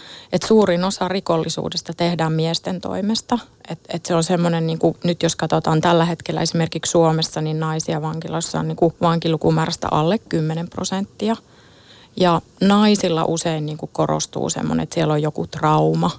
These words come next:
tapahtunut siellä, niinku, omassa taustassa ja historiassa. Ja toki myös sit nää tun-, tunne-elämään liittyvät, niinku, ongelmat, että on vaikea kontrolloida omia tunteita ja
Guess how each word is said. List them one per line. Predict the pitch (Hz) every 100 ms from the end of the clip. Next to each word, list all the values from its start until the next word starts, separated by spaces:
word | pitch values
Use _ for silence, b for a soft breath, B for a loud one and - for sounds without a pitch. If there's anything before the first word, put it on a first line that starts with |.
| - -
tapahtunut | 160 170 180 - 180 208
siellä, | - - - -
niinku, | 202 214 -
omassa | - 185 208 - 214 B B B
taustassa | - 170 180 - - -
ja | -
historiassa. | 185 190 - - - 208 - - - - _ - _ - - 196
Ja | 208 202 - - - _
toki | - 165 165
myös | 165 170
sit | - - -
nää | 175 165 170
tun-, | - 170 170 -
tunne-elämään | 185 180 - 160 156 160 165
liittyvät, | 180 190 - 208 -
niinku, | 220 220 226 226 - B B B B B B B
ongelmat, | - 170 170 175 185 208 - -
että | -
on | 160
vaikea | 170 165 175
kontrolloida | 165 180 190 190 185 190 196 190 -
omia | 185 190
tunteita | 185 175 185 190 185
ja | 196